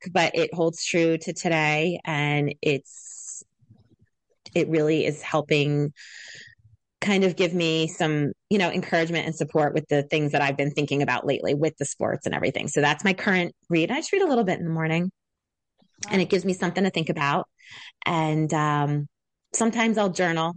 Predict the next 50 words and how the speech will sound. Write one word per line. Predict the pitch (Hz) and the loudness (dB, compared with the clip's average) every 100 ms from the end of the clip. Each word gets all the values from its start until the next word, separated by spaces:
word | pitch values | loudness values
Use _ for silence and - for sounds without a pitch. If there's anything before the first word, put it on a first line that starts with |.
| - | -2
a | 170 | 0
little | 160 | 0
bit, | 160 151 - | 0 -2 -4
just | - - | -10 -8
depends | - - 151 151 160 - | -8 -2 0 0 -2 -2
on | 156 147 139 143 | 0 2 2 0
how | 143 | -2
much | - - | -4 -2
time | 147 139 | -2 -2
I | |
have. | 151 131 139 - - - | 0 0 -2 -6 -16 -4
And | - | 2
then | 190 | 4
I | |
usually | 190 220 233 262 247 | 6 4 4 4 2
try | 247 202 | 2 2
to | 190 | 2
do | 165 165 156 151 151 - _ _ - - - - - _ _ _ - - _ - - - | 4 2 2 0 -4 -10 _ _ -20 -20 -20 -20 -20 _ _ _ -20 -20 _ -20 -8 -2
a | 190 | -2
short, | - 202 185 180 | 0 2 4 4
like, | 175 151 | 0 -2
ten | - 202 180 | -4 2 4
minute | 175 165 160 | 4 4 2
morning | 170 156 156 156 | 0 0 0 2
yoga | 151 151 143 139 139 - _ _ - | 2 2 0 0 -4 -12 _ _ -12
or | - | -6
something | 165 147 156 | -4 -2 -2
along | 151 147 | 0 0
those | 147 131 | -2 -4
lines. | - 151 - - | -4 -6 -6 0
Sometimes | 190 196 175 | 2 4 2
it's | 165 | 0
just | 165 - | -2 2
a | 147 | 2
little | 143 139 | 4 2
stretching. | 139 - 135 - 131 | 0 -2 0 -2 -2
I, | 135 147 | -2 0
I'm | 147 | 0
getting, | 156 151 147 | 2 0 0
I | |
used | 156 160 | 0 0
to | 190 | 0
run | 170 165 | 2 2
a | 165 | 2
lot. | 165 170 - | 0 0 -2
My | 156 | -4
knees | 151 151 | -4 -4
are | 151 | -4
kinda | - 147 | -4 -4
shot. | - - 143 | -2 0 -2